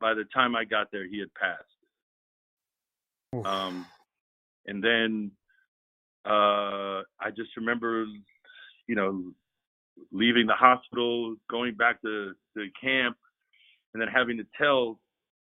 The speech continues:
Speaker 1: all the campers the next day that Reggie wasn't gonna be there, um, that was, yeah, that was not good. That was a bad day.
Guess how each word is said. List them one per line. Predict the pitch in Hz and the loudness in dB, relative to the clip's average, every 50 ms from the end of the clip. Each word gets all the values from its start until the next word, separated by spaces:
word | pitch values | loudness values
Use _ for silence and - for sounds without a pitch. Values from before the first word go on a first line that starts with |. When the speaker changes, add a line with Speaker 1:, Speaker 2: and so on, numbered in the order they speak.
| _ - | _ -8
Speaker 1:
all | 110 113 113 | -6 -6 -4
the | 104 104 - - | -6 -8 -2 0
campers | 135 139 135 - - 120 113 104 92 | 2 2 2 0 -2 -4 -6 -6 -8
the | 110 107 | -8 -6
next | 107 117 113 - _ 104 | -6 -6 -6 -8 _ _
day | 110 143 160 143 120 117 113 113 107 _ _ _ - | 4 6 6 6 4 2 0 -4 -8 _ _ _ -10
that | 107 101 98 - - | -8 -8 -8 -6 -6
Reggie | 117 113 107 101 107 | -6 -6 -6 -8 -10
wasn't | 98 101 98 90 98 95 | -10 -10 -12 -14 -12 -12
gonna | 95 98 95 | -12 -12 -8
be | 90 - 127 160 | -4 0 0 2
there, | 143 113 101 98 95 95 95 - _ _ _ _ _ _ _ _ _ _ _ _ _ _ _ _ _ - | 2 2 2 2 0 -2 -4 -10 _ _ _ _ _ _ _ _ _ _ _ _ _ _ _ _ _ -2
um, | 110 110 110 107 107 107 107 107 110 110 _ _ _ _ _ _ - - _ _ _ _ _ | 0 2 2 0 -2 -4 -6 -8 -8 -12 _ _ _ _ _ _ -20 -20 _ _ _ _ _
that | - 113 120 123 | -12 -10 -8 -6
was, | 143 143 127 120 123 | -6 -6 -8 -6 -6
yeah, | 151 147 143 131 110 | -4 -4 -4 -4 -4
that | 113 120 113 | -6 -8 -8
was | 131 123 110 | -10 -12 -12
not | 123 127 127 131 - | -8 -8 -8 -6 -4
good. | - 147 139 113 - _ _ _ | -2 -2 -2 -4 -6 _ _ _
That | - 104 104 | -12 -12 -10
was | 110 98 | -8 -8
a | 110 | -4
bad | 98 101 104 104 104 101 | -2 0 2 2 2 0
day. | 101 98 90 | -2 -4 -4